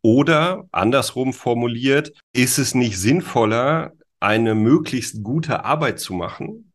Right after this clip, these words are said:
also sozusagen inhaltlich und bezogen auf die Nutzerinnen und Nutzer, ähm, die Familien in, äh, dem, dem Erziehungsberatungskontext, die Kinder und so weiter,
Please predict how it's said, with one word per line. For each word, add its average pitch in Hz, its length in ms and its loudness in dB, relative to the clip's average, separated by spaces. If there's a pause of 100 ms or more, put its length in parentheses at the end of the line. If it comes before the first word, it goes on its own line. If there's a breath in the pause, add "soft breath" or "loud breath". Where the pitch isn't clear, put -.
also 95 280 -4
sozusagen 92 720 -4
inhaltlich 127 800 -2
und 98 220 -4
bezogen 113 500 -2
auf 98 320 -4
die 101 160 -6
Nutzerinnen 101 580 -2
und 98 160 -2
Nutzer, 117 640 -2
ähm, 95 400 -6
die 107 120 -10
Familien 117 600 -4
in, 101 380 -4
äh, 90 360 -6
dem, 98 360 -6
dem 95 140 -6
Erziehungsberatungskontext, 107 1300 -4
die 104 100 -12
Kinder 127 380 0
und 104 100 -6
so 104 100 -8
weiter, 101 180 -6